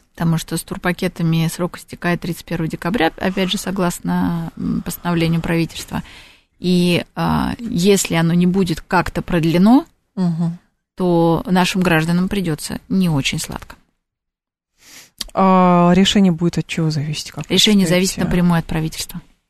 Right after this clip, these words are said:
Speaker 2: Только?
Speaker 1: Документы туда внесены,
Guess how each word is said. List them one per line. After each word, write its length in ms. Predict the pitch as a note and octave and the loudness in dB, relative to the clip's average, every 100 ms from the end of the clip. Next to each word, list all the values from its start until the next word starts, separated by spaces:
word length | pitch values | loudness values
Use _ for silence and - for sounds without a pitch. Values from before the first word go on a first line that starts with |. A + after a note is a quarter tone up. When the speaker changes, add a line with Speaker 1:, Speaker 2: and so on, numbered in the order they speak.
| _ | _
Speaker 2:
Только? 480 | E3+ D3+ - C#3+ D3 - - | -4 -4 -4 -6 -6 -8 -4
Speaker 1:
Документы 540 | F#3+ G#3 G3+ F#3+ F3 | 0 4 6 4 2
туда 260 | F3+ E3+ E3+ | -2 0 2
внесены, 640 | E3+ - F#3 G#3 B3+ | 0 0 0 4 4